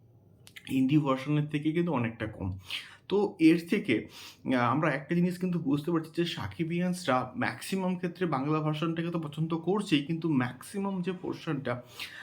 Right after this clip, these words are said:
তারা কিন্তু হিন্দি ভার্সনের কিন্তু ওয়েট করছিল যে, যে সাকিব ভাইয়াকে তারা হিন্দি ভার্সনে কীরকমভাবে দেখতে পাবে, সাকিব খানকে হিন্দি, আহ, তে লিপ সিঙ্ক করতে কীরকমভাবে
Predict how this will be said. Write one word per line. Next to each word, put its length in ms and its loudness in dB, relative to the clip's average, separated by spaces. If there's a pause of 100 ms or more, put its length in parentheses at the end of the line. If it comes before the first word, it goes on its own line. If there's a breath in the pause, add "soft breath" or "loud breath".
(100)
তারা 220 6
কিন্তু 400 -2
হিন্দি 460 4
ভার্সনের 520 0
কিন্তু 320 0
ওয়েট 200 2
করছিল 320 0
যে, 100 2
যে 300 -2
সাকিব 520 -2
ভাইয়াকে 420 2
তারা 320 -2 (500 loud breath)
হিন্দি 280 6
ভার্সনে 520 0
কীরকমভাবে 720 0
দেখতে 300 -2
পাবে, 280 -2 (420 loud breath)
সাকিব 460 0
খানকে 300 -2
হিন্দি, 640 0 (480 loud breath)
আহ, 340 0
তে 100 2
লিপ 460 4
সিঙ্ক 280 0
করতে 260 2
কীরকমভাবে 680 0